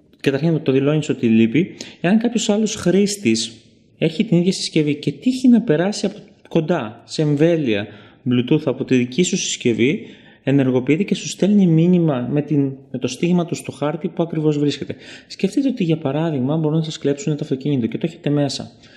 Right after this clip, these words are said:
Ε, η μπαταρία του λειτουργεί για ένα χρόνο περίπου και αλλάζει. Το καλό είναι αυτό, ότι μπορείς να την αλλάξεις. Και σκεφτείτε, εσείς το έχετε στο αυτοκίνητό σας και π.χ. σας το παίρνουνε. Εάν κάποιος περάσει σε εμβέλεια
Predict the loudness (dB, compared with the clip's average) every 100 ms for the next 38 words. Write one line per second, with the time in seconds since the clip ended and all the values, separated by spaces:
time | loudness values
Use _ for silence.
0 | -20 -20 0 2 2 2 0 0 0 0
1 | 0 0 0 0 2 0 0 -2 -2 0
2 | 0 0 -2 -2 -2 0 0 0 -2 -4
3 | -4 -4 -4 0 2 4 2 0 -4 -6
4 | -4 -4 -2 -2 0 -2 -2 -8 -10 -18
5 | -14 -8 -2 2 2 0 -2 -4 -6 -6
6 | 2 2 2 -2 -4 -4 0 0 0 -2
7 | 2 2 0 -4 -6 -2 0 0 0 0
8 | -4 -8 -18 -20 _ _ _ _ _ _
9 | _ _ _ 0 2 2 2 0 -2 2
10 | 2 2 -4 -14 -20 0 0 2 -4 -6
11 | -6 -6 -6 -2 0 4 4 4 4 2
12 | 0 -4